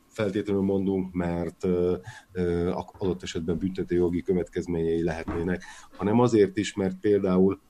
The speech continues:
és ezt, akkor ezt csak az én, ö, saját magam nevében mondom,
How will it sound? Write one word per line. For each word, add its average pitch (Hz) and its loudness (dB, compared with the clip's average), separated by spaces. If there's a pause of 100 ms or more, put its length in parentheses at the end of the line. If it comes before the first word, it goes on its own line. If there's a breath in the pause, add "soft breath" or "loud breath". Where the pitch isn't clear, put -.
(160)
és - -8
ezt, 92 -6
akkor 92 -6
ezt - -14
csak - -14
az 80 -10
én, 85 -6 (460)
ö, - -10 (120)
saját 92 -4
magam 90 -2
nevében 87 0 (140)
mondom, 92 4